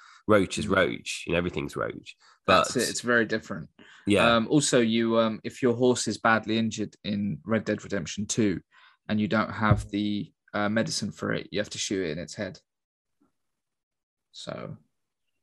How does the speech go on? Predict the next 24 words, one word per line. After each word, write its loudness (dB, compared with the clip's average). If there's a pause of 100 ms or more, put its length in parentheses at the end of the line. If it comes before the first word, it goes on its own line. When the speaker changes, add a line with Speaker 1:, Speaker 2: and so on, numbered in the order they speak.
(1600)
Speaker 2:
anyway, 2
I, 6
I, 6
I'm 2
surprised 4
they, 0
they -2
killed -2
Roach. 0 (340)
I -6
really 0
didn't -6
expect -4
them -4
to -8
do 0
that. 0 (120)
And 0
I, 2
I, 2
I, 0
yeah, 0 (220)
um, -12 (140)
yeah, -10